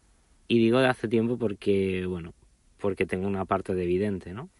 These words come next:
Puedo ver el futuro en muchas ocasiones,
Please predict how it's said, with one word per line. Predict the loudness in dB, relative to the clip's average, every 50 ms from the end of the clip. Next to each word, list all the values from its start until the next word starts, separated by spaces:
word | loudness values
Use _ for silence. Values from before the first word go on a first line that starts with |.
| _ _ _ _
Puedo | -14 -10 -8 -8 -6
ver | -6 -6 -6
el | -6 -8
futuro | -8 -10 -10 -8 -6 -6 -6 -6 -8 -10 _ _ _ _ _ _ _ _ _ _ _ _ _ _ _ _ _ _ _ _ _
en | -12 -12
muchas | -10 -8 -8 -6
ocasiones, | -6 -6 -8 -8 -10 -10 -8 -8 -8 -8 -8 -10 -12 -16 -20 -20